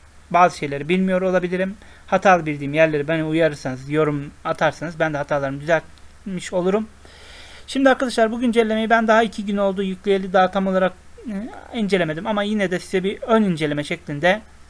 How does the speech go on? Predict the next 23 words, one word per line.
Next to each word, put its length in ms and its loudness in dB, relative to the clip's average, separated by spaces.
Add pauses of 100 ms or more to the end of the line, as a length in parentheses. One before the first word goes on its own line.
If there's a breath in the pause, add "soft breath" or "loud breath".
(560 soft breath)
sunabilirim. 480 2 (800 loud breath)
Şimdi 280 4
arkadaşlar 480 6
Microsoft'un 680 -2 (640)
en 200 0
yeni 240 0
getirdiği 420 -2
özelliklerden 840 2
biri 320 2 (1000)
dinamik 360 6
kilit 320 -6
olayı. 300 -6 (500)
Nedir 340 2
dinamik 340 -2
kilit? 360 0 (480 soft breath)
Mesela 520 4
cep 220 2
telefonlarımızı, 880 0 (440)
yani 400 -2 (180)
günlük 380 0
hayatta 340 2
çok 180 -2
kullanıyorsak, 580 -4